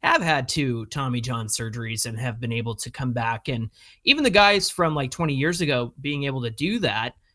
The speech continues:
um, in the last fifteen, twenty years, I mean, met-, <laughs> all the, <laughs> the processes, I'm sure the,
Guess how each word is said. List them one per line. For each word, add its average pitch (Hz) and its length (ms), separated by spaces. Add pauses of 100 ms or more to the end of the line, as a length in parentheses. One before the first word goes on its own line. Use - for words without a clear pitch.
(160)
um, 107 460 (200)
in 147 120
the 123 80
last 120 260
fifteen, 127 300
twenty 117 220
years, 135 340 (320)
I 151 40
mean, 135 260 (420)
met-, 160 360 (200)
<laughs> - 300
all 185 160
the, 160 320 (340)
<laughs> - 320
the 147 80
processes, 170 760
I'm 147 100
sure 165 400
the, 135 240